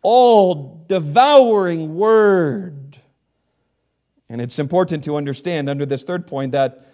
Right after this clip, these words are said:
lost people not merely perform acts of sin because of their sin nature. No, lost people f-,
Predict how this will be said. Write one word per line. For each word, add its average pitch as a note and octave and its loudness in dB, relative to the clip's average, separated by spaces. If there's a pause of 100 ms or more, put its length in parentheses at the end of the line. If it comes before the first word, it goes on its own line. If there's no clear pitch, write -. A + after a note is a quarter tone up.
(200)
lost F#3+ 0
people C#3 -8
not D3+ -8
merely E3+ -4
perform F#3 -2
acts D#3+ -10
of D3 -6
sin F#3+ -8 (420)
because D3 -2
of D3+ -2
their D3 0
sin F3 -6
nature. E3 -6
No, D#3+ 0
lost E3+ -4
people D#3+ -2
f-, C#3 -18